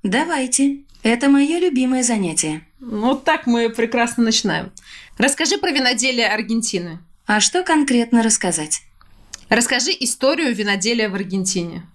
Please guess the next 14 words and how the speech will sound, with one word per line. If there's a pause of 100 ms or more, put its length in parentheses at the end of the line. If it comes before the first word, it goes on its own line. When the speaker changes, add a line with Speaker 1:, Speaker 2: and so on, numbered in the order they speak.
(140)
Speaker 1:
История
развития
виноделия
в
этой
стране
насчитывает
более
четырехсот
лет. (280)
Первые
виноградники
в
Аргентине